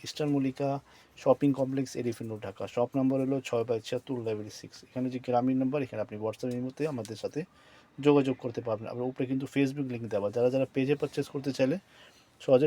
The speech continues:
পেজেও আমাদের সাথে পারচেজ করতে পারবে। চলো দেরি না করে সুন্দর সুন্দর আমরা কিছু টু পিসগুলো, ব্র্যান্ডেড টু পিসগুলো কালেকশন দেখে আসি। এই হলো ফার্স্ট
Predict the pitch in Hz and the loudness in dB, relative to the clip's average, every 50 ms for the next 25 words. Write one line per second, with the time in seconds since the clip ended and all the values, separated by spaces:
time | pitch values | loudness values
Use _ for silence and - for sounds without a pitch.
0 | - - - 135 120 123 127 123 120 120 113 - - 113 117 185 247 233 - - | 6 6 6 6 8 6 4 4 4 2 2 0 -2 -2 0 -2 -2 0 2 2
1 | 127 - - 117 113 - - 104 - 107 104 101 92 98 98 - 123 117 113 123 | 2 4 2 0 -2 -2 -6 -4 -4 -2 -2 -2 -2 -2 -2 -2 -2 0 2 4
2 | 135 139 143 143 143 139 147 151 156 143 - - 123 127 123 - - 123 127 120 | 4 6 6 6 4 6 6 6 6 4 4 0 0 0 0 -2 -2 -2 -2 -2
3 | 117 113 113 113 107 104 104 - - - 196 - - - - - - - - - | -2 0 -2 -2 -2 -4 -6 -4 -4 -4 -4 -6 -10 -20 -20 -20 -20 -10 -2 0
4 | 185 180 165 175 175 147 - - 147 131 120 110 110 - - - 117 120 127 127 | 0 2 2 0 -2 -2 -2 -2 -2 0 0 -2 -4 -6 -12 -14 4 8 10 10
5 | 135 143 143 160 170 160 - - 160 143 135 - 135 127 - 131 123 127 123 - | 10 10 8 6 4 4 2 0 -2 -2 -2 -2 -4 -4 -2 0 0 0 0 -2
6 | 113 101 104 - - 180 180 165 135 113 - - 92 87 - - - - - - | -2 -4 -4 -4 -4 -6 -4 0 2 2 2 2 0 -2 -4 -6 -10 -14 -16 -20
7 | _ _ _ _ - _ _ _ _ - - - - - - - - - - - | _ _ _ _ -20 _ _ _ _ -20 -20 -20 -20 -20 -20 -20 -20 -20 -20 -20
8 | - - - - - - - - - _ - - - - - 143 143 151 156 160 | -20 -20 -20 -20 -20 -20 -20 -20 -20 _ -20 -20 -8 -2 0 2 4 6 6 6
9 | 143 - - - - 135 - - - - | 6 8 8 8 8 8 6 0 -6 -10